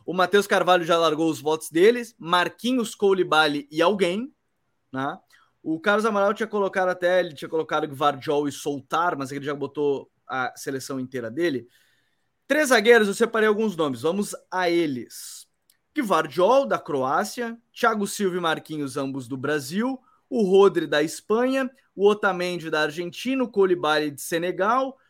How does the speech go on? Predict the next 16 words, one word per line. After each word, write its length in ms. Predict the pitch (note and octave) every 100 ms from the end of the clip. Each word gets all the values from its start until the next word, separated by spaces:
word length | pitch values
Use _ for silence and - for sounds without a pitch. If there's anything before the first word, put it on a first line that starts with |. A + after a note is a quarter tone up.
| _
Soltar, 920 | - - - A3+ G3 - F3 D#3 C#3 B2+
da 180 | C#3+ D#3
Austrália, 840 | F3 F#3 - G3+ A3 B3+ C4 B3+ -
o 100 | F#3
Ram, 520 | F#3 F#3+ F#3+ E3 C3 - _ _
da, 480 | - D3 C#3+ C3+ B2+
dos 140 | C3+ D3
Estados 320 | - D#3+ D#3
Unidos, 580 | G3 G3+ B3+ A#3 - _ -
Yoshida, 840 | G3+ G#3+ G3+ - G#3 G#3 A3 A3 - _ _ _ _ _ _
do, 180 | C#3+ E3 E3 -
do, 380 | D#3 E3 E3 E3
do 120 | D#3+
Japão. 540 | D#3+ F3 - C3+ A2 G#2+ _ _ _ _ _ _ _ _ -
Eu, 320 | A3+ D4 B3+
Gabriel, 840 | D#3+ D3+ C#3+ C3+ D3 F#3+ D3 A2+